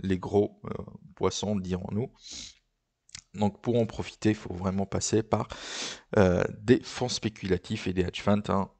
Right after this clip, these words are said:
Généralement, en particulier, nous, on n'a pas vraiment, euh, les outils nécessaires pour, euh, jouer dans ce monde-là.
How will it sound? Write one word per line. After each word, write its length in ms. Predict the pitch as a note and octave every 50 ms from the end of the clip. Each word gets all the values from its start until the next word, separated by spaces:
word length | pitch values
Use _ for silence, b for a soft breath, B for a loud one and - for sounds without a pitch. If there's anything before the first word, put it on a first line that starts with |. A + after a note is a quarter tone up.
| _ _
Généralement, 560 | G#2 F#2+ F2 F2+ F2 F#2 - F2 F2+ F#2+ G2
en 60 | G2 F#2+
particulier, 720 | - - F#2 - - - - - - - F2+ F2+ F#2+ F#2+
nous, 280 | F2+ F#2 F#2+ F#2+ F#2 F2+ F2+
on 40 | F2+
n'a 80 | F#2 -
pas 180 | - - F#2
vraiment, 480 | F2+ F#2 - - - G2+ F#2+ F#2+ F#2+ - -
euh, 140 | G2 G2 G2+ - - - _ _ _ - - _ _ _ _ _
les 240 | - A2 G#2 F#2+ F#2
outils 240 | F#2 - - - A#2
nécessaires 720 | A2+ G2+ G2 F#2 - - G2 - - - G#2 - - - _ _ _ _ _ B B B B B B B B B B _ _ - _ _ _ _ _ _ _ _ _ _ _ _ _ _ _ - - _ _ _ _ _
pour, 320 | - - A#2+ A#2+ A#2+ - - _
euh, 360 | - A2 F#2 F2 F#2 - - C2
jouer 500 | - G2+ G2+ G#2 F#2+ F#2 G2+ A2+ B2 - -
dans 200 | A2 A2 G#2 G#2
ce 140 | G#2 - -
monde-là. 520 | F#2 F#2 F2 - F#2+ G2+ A2+ - - _